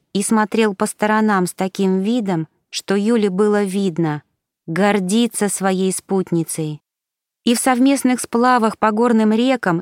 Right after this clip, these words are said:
или конных прогулках тоже гордился. «Ты выглядишь бесподобно», сказал он вечером у костра, когда пригласил их с Ташей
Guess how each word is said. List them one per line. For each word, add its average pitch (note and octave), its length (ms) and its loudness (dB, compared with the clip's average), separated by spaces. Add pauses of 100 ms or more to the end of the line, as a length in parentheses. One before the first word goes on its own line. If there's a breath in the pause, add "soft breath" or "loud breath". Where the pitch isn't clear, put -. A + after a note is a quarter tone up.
или G#3 220 2
конных G#3+ 480 0
прогулках G3+ 840 -2 (340)
тоже B3 360 2
гордился. D#3+ 840 -4 (1300 loud breath)
«Ты E3 260 4
выглядишь E3+ 680 0
бесподобно», F3+ 1200 0 (300)
сказал F#3+ 440 0
он F#3+ 140 2
вечером F#3+ 460 0
у G#3+ 120 -2
костра, G#3+ 520 0
когда F#3 300 -2
пригласил G3 680 -2
их F#3+ 260 -2
с - 120 -8
Ташей A#3 580 -2